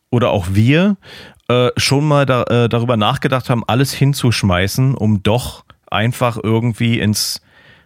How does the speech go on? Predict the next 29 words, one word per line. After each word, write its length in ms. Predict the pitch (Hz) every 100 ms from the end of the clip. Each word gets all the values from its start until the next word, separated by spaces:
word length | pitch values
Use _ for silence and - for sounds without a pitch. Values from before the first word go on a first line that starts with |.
| _ -
ins 280 | 107 107 -
Otto-Normalleben 1000 | 113 131 117 107 101 101 113 104 101 101
mit 120 | 98
einem 100 | 104
normalen 560 | 95 92 90 92 98 95
Job, 360 | 92 101 - -
äh, 360 | 98 95 - 98
äh, 40 |
zu 180 | - 107
gehen, 260 | 92 98 101
einfach 320 | 98 98 117
um, 460 | - 107 107 101 -
äh, 120 | 98 - - - -
zu 120 | - 113
sagen, 360 | 101 104 107
von, 120 | 110
okay, 220 | 101 - 104
ich 140 | 95
will 60 | 95
jetzt 120 | -
diese 160 | 98
Sicherheit 420 | 92 98 95 87 92
haben, 220 | 85 85
ich 100 | 85
will 60 | 92
jetzt 100 | 78
alles 200 | 85 -
hinschmeißen. 760 | 101 104 - 80 76 82 82 - - - - -
Ähm, 520 | 87 87 85 82